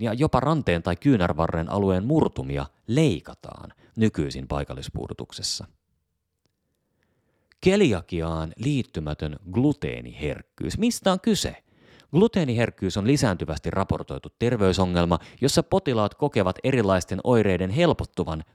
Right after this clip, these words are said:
gluteenittomalla ruokavaliolla. Uusin tutkimusnäyttö on ainakin osin kyseenalaistanut gluteenin yksinomaisen roolin oireilun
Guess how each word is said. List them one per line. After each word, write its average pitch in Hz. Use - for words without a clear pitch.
gluteenittomalla 76
ruokavaliolla. 76
Uusin 147
tutkimusnäyttö 127
on 131
ainakin 139
osin 131
kyseenalaistanut 104
gluteenin 95
yksinomaisen 73
roolin 71
oireilun 67